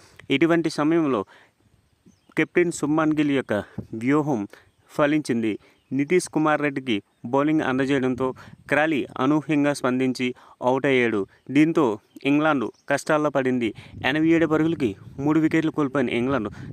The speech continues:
తర్వాత వచ్చినటువంటి బ్రూక్ రూట్ చాలా అద్భుతంగా బ్యాటింగ్ చేస్తూ భారత బౌలర్లను ఇబ్బంది పెడుతూ ఇంగ్లాండ్కి పరుగులు సునామీ సృష్టించారు. ఇటువంటి సమయంలో హరీ బ్రూక్ ఆకాశ్దీప్ బౌలింగ్లో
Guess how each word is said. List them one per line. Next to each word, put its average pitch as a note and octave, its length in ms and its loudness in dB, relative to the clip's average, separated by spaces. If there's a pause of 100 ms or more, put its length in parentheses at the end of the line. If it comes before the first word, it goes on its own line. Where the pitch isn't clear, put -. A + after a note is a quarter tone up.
తర్వాత D3 320 4
వచ్చినటువంటి C3 600 -2 (500)
బ్రూక్ D3 400 2 (420)
రూట్ D3 300 0 (280)
చాలా C#3+ 200 0
అద్భుతంగా D3 480 0
బ్యాటింగ్ C3 400 0
చేస్తూ B2+ 300 -4 (500)
భారత C3+ 300 2
బౌలర్లను C#3+ 480 0
ఇబ్బంది B2+ 340 -2
పెడుతూ B2 300 0 (340)
ఇంగ్లాండ్కి D3 520 2 (400)
పరుగులు D3+ 320 2
సునామీ C#3+ 380 0
సృష్టించారు. A#2 560 -4 (340)
ఇటువంటి D3+ 360 2
సమయంలో D#3 500 2 (360)
హరీ C#3+ 260 2
బ్రూక్ D#3 420 2 (460)
ఆకాశ్దీప్ D3 560 2
బౌలింగ్లో C#3 440 2